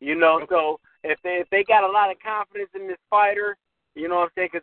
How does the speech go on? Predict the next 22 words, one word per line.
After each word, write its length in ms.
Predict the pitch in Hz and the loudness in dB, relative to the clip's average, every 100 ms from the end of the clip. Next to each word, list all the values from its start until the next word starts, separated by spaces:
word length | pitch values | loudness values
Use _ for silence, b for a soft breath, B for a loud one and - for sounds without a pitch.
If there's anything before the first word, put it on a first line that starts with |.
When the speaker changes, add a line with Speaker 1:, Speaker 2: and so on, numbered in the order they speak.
| - | -2
Speaker 1:
everybody's 460 | 214 233 208 190 180 | 2 2 4 0 0
gonna 160 | 175 170 | -8 -8
tell 160 | 196 | -8
you 140 | 180 170 | -8 -6
what 180 | - | -8
you 80 | 165 | -8
wanna 240 | 160 151 151 | -8 -8 -6
hear, 280 | 190 175 | 0 0
but 160 | 170 139 | 0 -4
then 220 | 165 160 139 | -2 -2 0
only 440 | 175 175 170 165 - b b - | 0 0 -4 -10 -18 b b 6
actions 440 | 185 185 - 156 _ | 6 6 -2 -20 _
speak 240 | 180 170 | -14 -10
louder 300 | 160 151 147 | -2 2 2
than 160 | 143 139 | -2 -4
words, 400 | 165 185 160 139 139 | -2 0 -2 -6 -12
man. 300 | 147 147 143 - | -10 -10 -10 -4
So, 300 | 147 143 - _ _ _ - | -2 -2 -8 _ _ _ -2
um, 440 | 151 151 147 143 143 _ _ _ _ | 4 6 6 0 -8 _ _ _ _
usually 540 | 185 170 208 226 202 208 | -20 -12 -8 -8 -8 -4
when 220 | 180 | -4
you 80 | 185 | -4